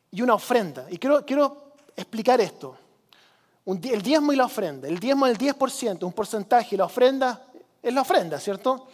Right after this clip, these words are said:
Pero la ofrenda, por este lado, la ofrenda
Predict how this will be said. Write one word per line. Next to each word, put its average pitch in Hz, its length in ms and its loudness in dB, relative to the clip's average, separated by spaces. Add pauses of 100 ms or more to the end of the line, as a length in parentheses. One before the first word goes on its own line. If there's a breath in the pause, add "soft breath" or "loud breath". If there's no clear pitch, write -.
(600 loud breath)
Pero 262 380 4
la 226 180 4
ofrenda, 214 920 -2
por 214 140 -2
este 233 180 -6
lado, 170 200 2
la 190 80 0
ofrenda 196 640 -2